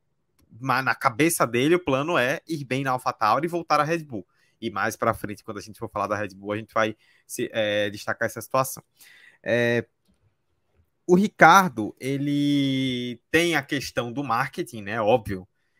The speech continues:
que pesa a favor dele, né? Que é do cara muito midiático, né? De um cara que é muito conhecido pelo público da Fórmula um.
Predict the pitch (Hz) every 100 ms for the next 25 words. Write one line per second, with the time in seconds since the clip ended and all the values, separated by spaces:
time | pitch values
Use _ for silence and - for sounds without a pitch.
0 | _ - 110 - 127 135 113 110 123 107
1 | 113 104 110 120 98 104 - 113 101 110
2 | 120 139 - 110 117 190 - _ _ -
3 | 135 151 202 - 131 120 113 110 98 -
4 | 98 98 107 107 110 127 - 170 - _
5 | _ _ - 135 139 151 190 175 - 147
6 | 123 - 131 120 110 120 110 113 107 110
7 | 107 - 107 107 107 98